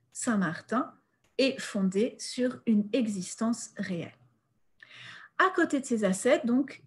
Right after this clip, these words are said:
efflorescence de vie de saints évêques, j'en ai mis quelques-uns qui sont les plus connus ou les mieux assurés. Dans ces vies,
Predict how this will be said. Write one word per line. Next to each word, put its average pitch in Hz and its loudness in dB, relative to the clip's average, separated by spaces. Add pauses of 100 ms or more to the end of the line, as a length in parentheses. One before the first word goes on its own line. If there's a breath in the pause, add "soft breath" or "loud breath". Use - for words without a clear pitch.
(120)
efflorescence 269 2
de 214 -2
vie 220 0
de 208 0
saints 208 2
évêques, 214 0
j'en 208 -2
ai 202 0
mis 226 4
quelques-uns 233 2
qui 247 -8
sont 208 -4
les 175 0
plus 190 -6
connus 233 2 (340 loud breath)
ou 247 4
les 214 4
mieux 214 6 (200)
assurés. 196 -2 (580 soft breath)
Dans 359 2
ces 294 0
vies, 262 0